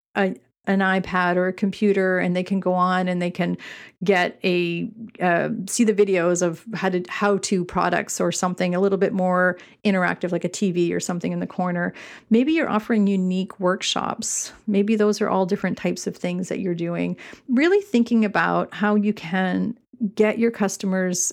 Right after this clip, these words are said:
um, excited to come in and experience your products. If you are a,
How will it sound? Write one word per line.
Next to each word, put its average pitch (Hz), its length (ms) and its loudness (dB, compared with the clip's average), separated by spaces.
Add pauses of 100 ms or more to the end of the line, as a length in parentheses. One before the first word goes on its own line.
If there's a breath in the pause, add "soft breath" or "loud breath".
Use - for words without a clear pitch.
um, 180 280 -2
excited 196 760 0
to - 120 -10
come 175 260 -4
in 175 420 0 (400 loud breath)
and 185 120 2
experience 185 800 0
your 180 180 0
products. - 640 -2 (300 loud breath)
If 214 180 0
you 220 200 4
are 202 360 2
a, 185 540 0